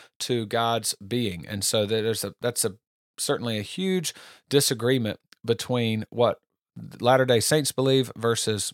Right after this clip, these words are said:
Christians, okay? A W Tozer says this about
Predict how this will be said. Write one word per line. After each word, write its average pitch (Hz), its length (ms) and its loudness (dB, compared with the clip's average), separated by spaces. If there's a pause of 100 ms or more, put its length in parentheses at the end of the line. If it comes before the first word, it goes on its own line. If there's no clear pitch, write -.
Christians, - 580 -8 (180)
okay? 139 300 0 (580)
A 185 140 6
W 175 300 6
Tozer 143 560 4
says 127 440 4
this 135 440 4
about 117 460 2